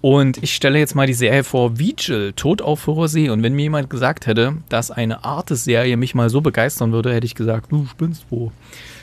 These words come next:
Aber es ist, die läuft halt auf Arte in der, in der Arte-Mediathek. Es ist eigentlich eine, eine B B C One-Produktion, ist halt irgendwie bei Arte in der Mediathek gelandet.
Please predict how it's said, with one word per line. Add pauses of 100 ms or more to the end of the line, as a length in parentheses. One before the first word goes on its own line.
(180)
Aber (340)
es
ist,
die
läuft
halt
auf
Arte
in
der, (760)
in
der
Arte-Mediathek.
Es
ist
eigentlich
eine,
eine
B
B
C
One-Produktion,
ist
halt
irgendwie
bei
Arte
in
der
Mediathek
gelandet.